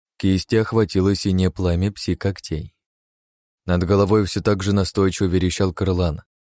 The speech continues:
не забывая подсвечивать его, но игрока это уже не беспокоило. Пока он впитывал силы явлений, боец ближнего боя уже разобрался в ситуации и совершил первый ход. Показательно небрежным взмахом он метнул свою рельсу прямо в Артема.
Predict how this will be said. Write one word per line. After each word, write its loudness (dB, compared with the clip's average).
не 0
забывая 0
подсвечивать -2
его, -4
но 0
игрока 0
это 2
уже 0
не 2
беспокоило. -2
Пока 0
он 2
впитывал 0
силы 0
явлений, -2
боец 0
ближнего 0
боя 2
уже 0
разобрался 0
в -10
ситуации -4
и 0
совершил 0
первый 0
ход. -6
Показательно 0
небрежным 0
взмахом -2
он 0
метнул 0
свою 2
рельсу 0
прямо 2
в 2
Артема. -4